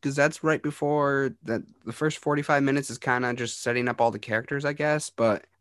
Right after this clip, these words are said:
um, I will admit there was a bit of a lack of monsters at some point. Like, once we saw Kong on the boat, I was kinda like, "Okay, can we get to the Godzilla fight? I really wanna see that fight." And it was just more boring humans.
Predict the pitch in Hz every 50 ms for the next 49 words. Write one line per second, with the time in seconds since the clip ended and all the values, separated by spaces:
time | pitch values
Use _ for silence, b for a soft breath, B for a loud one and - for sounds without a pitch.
0 | _ - - 123 123 123 120 120 120 127 135 143 151 147 135 139 143 - _ -
1 | 113 113 110 113 113 101 104 113 120 123 131 127 127 123 123 117 117 113 117 123
2 | 127 123 - 110 104 104 107 113 123 131 139 - - 143 143 143 143 - - -
3 | 147 147 147 151 160 156 156 160 160 - - _ - 113 107 104 113 110 113 _
4 | _ _ _ _ _ _ _ _ _ - 117 131 143 143 147 - - - - -
5 | - - 135 135 - - 139 127 127 - - 127 120 120 120 117 113 110 104 107
6 | 117 113 123 135 147 127 - - 117 113 113 117 - 131 117 117 113 110 110 113
7 | 113 - - 147 - - 151 131 - 139 127 113 139 135 - - 127 127 - 127
8 | 123 127 127 123 139 147 - - 165 160 160 - - 117 120 117 117 120 131 139
9 | 139 135 131 135 127 127 123 - 131 123 120 113 - - - 147 147 127 104 95
10 | - _ _ _ _ _ _ _ _ _ _ _ _ _ _ _ - - 123 123
11 | 113 113 110 113 - - 139 139 131 135 139 131 - - 120 120 120 120 123 127
12 | 127 127 131 123 _ - - 104 104 117 117 127 131 131 123 120 117 131 135 143
13 | 147 147 127 113 - -